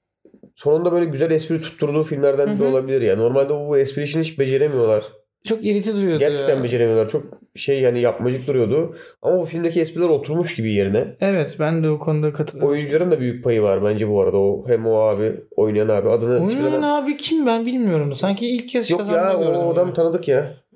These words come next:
Speaker 1: Bir yerlerde
Speaker 2: Yani
Speaker 1: daha
Speaker 2: göz
Speaker 1: görmüşsündür de
Speaker 2: aşinalığım var ama.
Speaker 1: tam o adamlardan bu arada. Bir yerlerde görüp de hiçbir zaman hani
Speaker 2: Hmm.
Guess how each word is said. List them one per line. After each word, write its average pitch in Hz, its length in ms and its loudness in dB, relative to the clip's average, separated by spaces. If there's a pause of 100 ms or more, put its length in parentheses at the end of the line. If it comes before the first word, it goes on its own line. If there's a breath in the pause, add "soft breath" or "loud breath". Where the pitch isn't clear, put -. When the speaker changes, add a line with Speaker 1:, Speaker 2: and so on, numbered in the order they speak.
Speaker 1:
Bir 139 100 -8
yerlerde 151 360 2
Speaker 2:
Yani 151 80 -2
Speaker 1:
daha 160 100 2
Speaker 2:
göz 254 220 0
Speaker 1:
görmüşsündür - 80 0
de 302 60 2
Speaker 2:
aşinalığım 285 640 0
var 302 100 0
ama. 302 300 0
Speaker 1:
tam 214 160 0
o 214 140 2
adamlardan 143 580 0
bu 123 80 4
arada. 117 220 0
Bir 127 40 -2
yerlerde 151 480 2
görüp 160 320 -2
de 165 160 2
hiçbir 160 240 -8
zaman 156 400 2
hani 131 340 0 (200)
Speaker 2:
Hmm. 196 540 0